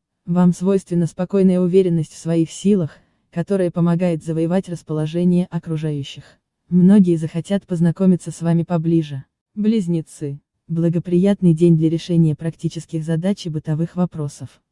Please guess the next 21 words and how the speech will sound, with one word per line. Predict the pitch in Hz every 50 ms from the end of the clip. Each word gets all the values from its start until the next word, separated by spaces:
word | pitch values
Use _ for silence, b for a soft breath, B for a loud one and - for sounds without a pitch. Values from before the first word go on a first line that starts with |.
| _ _ _ _
Привычные | _ 180 180 180 190 185 - - 190 180 185
однообразные | - 185 175 180 180 175 170 175 180 185 180 175 170 170 160
дела | 151 160 170 170 175 175
не | 180 175
кажутся | - 190 185 170 165 - - 160
скучными, | - - - - 226 233 - - 180 160 151 147 147 -
вы | - 170 185
справляетесь | 180 - - 180 175 180 196 202 208 190 - 180 -
с | - -
ними | 185 196 202 185 175
быстро | 160 170 208 202 - - 185
и | 180
безупречно. | 170 185 175 180 170 - 175 165 156 - - - 143 131 - _ _ _ _ _ _ _
Удаётся | 180 185 175 185 180 180 196 196 - - 175
сосредоточиться | - 180 165 - 175 165 175 170 - 196 180 - 165 - - 170
на | 170 165
важном | 160 175 185 185 170 160 156 147
и | 143 151
отбросить | 170 165 160 170 185 196 - 180 -
всё | - - - 196 190
лишнее, | 185 196 202 - - 165 160 160 143 135